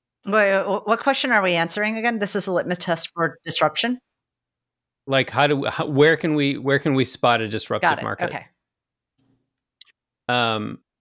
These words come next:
Speaker 2: another question to ask is, to use the product or service, do customers need to go to an in-, inconvenient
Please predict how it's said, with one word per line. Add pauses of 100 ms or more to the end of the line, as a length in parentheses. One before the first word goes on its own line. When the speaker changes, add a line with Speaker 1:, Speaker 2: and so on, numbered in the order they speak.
(840)
Speaker 2:
another
question
to
ask
is,
to
use
the
product
or
service,
do
customers
need
to
go
to
an
in-,
inconvenient